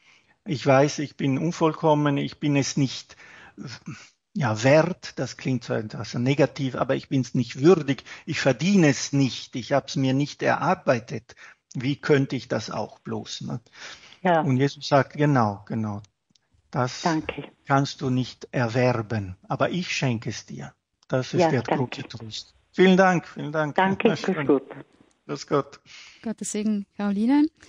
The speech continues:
Speaker 3: Und wir dürfen jetzt noch den Segen für alle erbitten, lieber Pater Roberto.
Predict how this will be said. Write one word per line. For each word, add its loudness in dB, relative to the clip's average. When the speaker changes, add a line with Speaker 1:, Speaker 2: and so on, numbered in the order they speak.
Speaker 3:
Und -2
wir 2
dürfen -2
jetzt -6
noch -4
den -2
Segen -2
für -6
alle -2
erbitten, -4
lieber -4
Pater -10
Roberto. -6